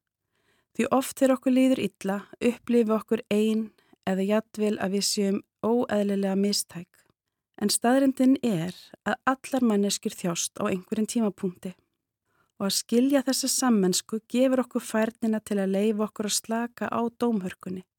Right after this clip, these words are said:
Ef við hefðum raunverulega fulla stjórn á allri okkar hegðun, hversu mörg okkar myndum meðvitað óska eftir að kljást við reiðivandamál eða hverslags fíknir?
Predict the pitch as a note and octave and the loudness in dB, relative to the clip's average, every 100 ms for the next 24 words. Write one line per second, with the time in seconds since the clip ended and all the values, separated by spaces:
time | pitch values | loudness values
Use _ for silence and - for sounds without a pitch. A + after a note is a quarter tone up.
0 | _ _ _ _ _ - G3+ A3+ C4 A3 | _ _ _ _ _ -4 -2 2 2 2
1 | B3+ C4 C4 B3 C4+ B3 G3+ F#3+ F#3+ - | 0 2 4 6 4 4 2 0 -2 0
2 | B3+ - A#3 - - F3+ F#3 - - G3 | -2 -2 -4 -2 -2 -2 -2 -10 -4 -2
3 | - A3+ - A3 G3 G#3 F3 G3 F3+ E3 | -2 -4 -2 -2 -2 -4 -4 -4 -4 -6
4 | F3 _ _ _ _ _ - A#3+ - C4 | -10 _ _ _ _ _ -4 -2 2 4
5 | A#3+ A#3+ C4 G#3 - G3+ G3+ A#3 A#3 A3 | 4 4 0 -6 -4 0 2 0 0 0
6 | G#3 A3+ A#3 G#3 G3 - A#3 - - G3 | 2 2 0 -2 -4 -6 -4 -4 -4 -6
7 | G#3+ - - F#3 F3+ - G#3 - - F#3 | -6 -10 -8 -6 -6 -4 -4 -4 -4 -2
8 | G3 G#3 F#3+ F3+ F3+ F#3 F3+ F3 E3+ F3 | 0 0 0 -2 -4 -4 -4 -4 -6 -8
9 | D#3+ E3+ _ _ _ - A#3 - - - | -10 -16 _ _ _ -6 -4 -2 -4 -2
10 | A#3 - - F#3+ - | -6 -6 -18 -18 -18